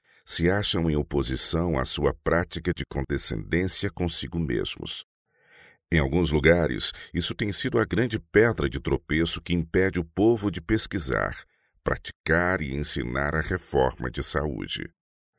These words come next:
Homem algum deve ser separado como mestre do povo, enquanto seu ensino ou exemplo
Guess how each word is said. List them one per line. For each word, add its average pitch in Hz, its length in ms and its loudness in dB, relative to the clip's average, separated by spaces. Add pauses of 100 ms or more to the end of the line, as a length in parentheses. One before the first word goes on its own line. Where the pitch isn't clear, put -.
(580)
Homem 92 400 2
algum 82 400 2
deve 73 200 4
ser 73 280 0
separado 76 640 2
como 67 260 0
mestre 67 540 -2
do 67 100 -4
povo, - 540 -4 (320)
enquanto 90 460 -2
seu - 180 -2
ensino 95 520 -2
ou 69 180 2
exemplo 67 580 -2